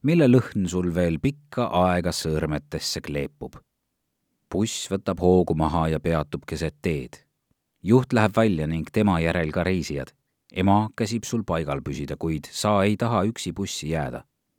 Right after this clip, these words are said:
Lähened rahva hulgale, poed nende jalge vahelt läbi ja näed täiesti lömmis Fitšat, kust tolkneb välja kellegi käsi.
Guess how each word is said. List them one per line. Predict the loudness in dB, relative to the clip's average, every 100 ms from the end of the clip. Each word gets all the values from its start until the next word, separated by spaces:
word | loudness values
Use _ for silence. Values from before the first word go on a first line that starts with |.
| _ _ _ _ -2
Lähened | 0 2 0 0
rahva | -2 -2 0 2
hulgale, | 4 4 4 2 2
poed | 4 4 6
nende | 4 4 4
jalge | 4 2 2 2
vahelt | 2 0 0
läbi | 0 0 -2 0
ja | 0
näed | 2 2 2 0 0
täiesti | 0 2 -2 -4 0
lömmis | 4 4 4 0 -2
Fitšat, | 2 2 2 -4 -6 -14 -8
kust | -8 -8 -2
tolkneb | 0 0 -2 -6 -4
välja | -2 0 -2 -4
kellegi | -4 -4 -4 -6
käsi. | -8 -8 -10